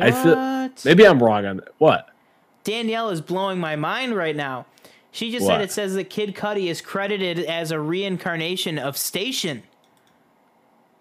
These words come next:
Speaker 1: Oh, wait, wait, wait. No, he does say that. He
Speaker 2: He
Speaker 1: says
Speaker 2: says
Speaker 1: Station.
Speaker 2: Station, yeah,
Speaker 1: He goes
Speaker 2: he do-, he does
Speaker 1: Station, yeah.
Speaker 2: Station, yeah.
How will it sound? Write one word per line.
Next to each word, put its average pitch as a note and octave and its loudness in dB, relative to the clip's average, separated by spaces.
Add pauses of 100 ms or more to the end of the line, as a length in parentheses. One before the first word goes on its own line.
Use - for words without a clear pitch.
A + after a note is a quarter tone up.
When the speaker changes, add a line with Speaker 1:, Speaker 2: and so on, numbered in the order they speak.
Speaker 1:
Oh, A3+ 12
wait, G#3+ 12
wait, G#3+ 8
wait. A3 8
No, G3 6
he D#3 0
does G#3 6
say E3 4
that. A#2 2
He A2+ 0
Speaker 2:
He C3+ -2
Speaker 1:
says D3 2
Speaker 2:
says D4+ 0
Speaker 1:
Station. A3 4
Speaker 2:
Station, E3 -4
yeah, F#3 -4
Speaker 1:
He D#3+ 6
goes G#3 10
Speaker 2:
he F#3+ 0
do-, G#3+ 12
he C#4+ 10
does A#3 6
Speaker 1:
Station, D3 8
yeah. G#3 10
Speaker 2:
Station, C#3+ -2
yeah. F#3 -4